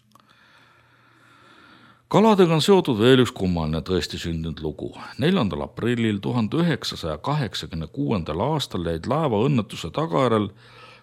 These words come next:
kolm meest pisikese päästepaadiga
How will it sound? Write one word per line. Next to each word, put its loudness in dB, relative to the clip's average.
kolm 6
meest 2
pisikese -2
päästepaadiga 0